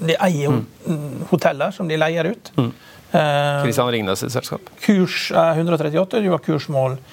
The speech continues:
Speaker 1: hundre og syttifem. A B G har nettopp tatt ned til hold der. Eh, kommer du også til å gjøre noe lignende?
Speaker 2: Hvis kursen kommer opp. <laughs> Eh, nei, eh, jeg,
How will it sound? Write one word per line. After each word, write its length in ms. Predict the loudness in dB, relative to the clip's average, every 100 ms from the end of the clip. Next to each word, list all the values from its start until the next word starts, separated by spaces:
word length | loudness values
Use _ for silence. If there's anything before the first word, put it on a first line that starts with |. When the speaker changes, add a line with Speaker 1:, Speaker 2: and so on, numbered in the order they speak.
| -20 -18 -4 0
Speaker 1:
hundre 280 | 2 2
og 60 | 0
syttifem. 600 | -2 -4 -2 0 0 2
A 100 | 0
B 120 | 0 -2
G 140 | -2
har 60 | -2
nettopp 300 | -4 -8 -2
tatt 240 | 0 0 -2
ned 140 | -4
til 100 | -2 -2
hold 280 | -2 -2 -2
der. 200 | -2 -4 -4
Eh, 440 | -2 0 0 -2 -4 -12 -20 -20 -4
kommer 180 | 0 2
du 80 | 0
også 160 | -2 -2
til 120 | 0
å 60 | 2
gjøre 180 | 4 2
noe 140 | 0
lignende? 460 | 0 0 2 0 -2 -6 _
Speaker 2:
Hvis 100 | -6 0
kursen 240 | 2 2
kommer 220 | 2 2
opp. 160 | 0 -6 -20 -20 -18 -16 -6
<laughs> 880 | -4 -4 -8 -8 -2 -2 -2 -10 -8 -8 -4 -4 -4 -8 -4 0 0
Eh, 600 | -2 0 2 4 2 -4 -8 -2
nei, 160 | 2 2 0
eh, 400 | 0 0 0 -2 2
jeg, 160 | 2